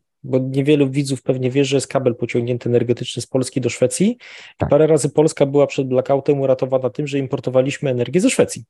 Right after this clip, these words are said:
Speaker 2: Ostatnio niedawno było zagrożenie tego połączenia, prawda? No,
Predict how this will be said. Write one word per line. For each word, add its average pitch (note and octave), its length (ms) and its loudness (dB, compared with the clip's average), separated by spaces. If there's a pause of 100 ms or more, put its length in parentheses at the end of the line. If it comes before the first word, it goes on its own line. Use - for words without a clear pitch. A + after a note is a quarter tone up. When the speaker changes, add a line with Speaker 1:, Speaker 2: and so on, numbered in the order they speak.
(340)
Speaker 2:
Ostatnio - 420 4
niedawno A2+ 340 8
było A2 220 8
zagrożenie G#2 480 4
tego G2 180 2
połączenia, G2 580 0
prawda? G#2 340 2
No, A2 280 0